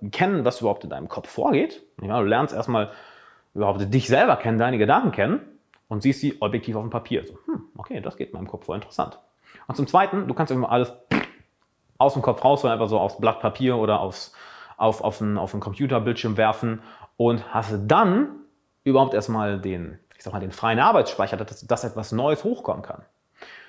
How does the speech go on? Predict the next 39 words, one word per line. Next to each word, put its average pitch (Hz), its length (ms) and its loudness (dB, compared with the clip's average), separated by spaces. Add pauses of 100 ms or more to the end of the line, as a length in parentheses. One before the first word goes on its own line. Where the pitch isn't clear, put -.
(140)
Denn - 180 -14 (140)
Schreiben 143 500 2
ist - 240 -10
enorm 104 1160 0
therapeutisch. - 760 -6 (460)
Wenn - 80 -14
du - 180 -16
über - 140 -6
Dinge 101 280 -2
schreibst, - 600 0
genauso 104 340 -2
wie 104 60 -6
über 95 160 -6
Dinge 92 260 -6
reden, 165 240 -2
da 143 60 -4
kommen - 160 -10
wir 85 60 -10
gleich 98 260 -2
zu, 214 240 -6 (1160)
dann 151 320 0
verarbeitest 131 640 2
du 107 60 -4
sie 120 140 -4
und 123 100 -4
kommst 131 260 0
immer 135 140 0
ein 110 140 -4
Level 107 320 2
tiefer. - 400 -4 (420)
Denn 110 160 2
häufig 202 260 4
sind 156 160 -2
wir 135 100 0
so 117 200 -4
beim, 117 220 2
beim 107 260 2
oberflächlichen 117 500 0
Denken, 90 260 -8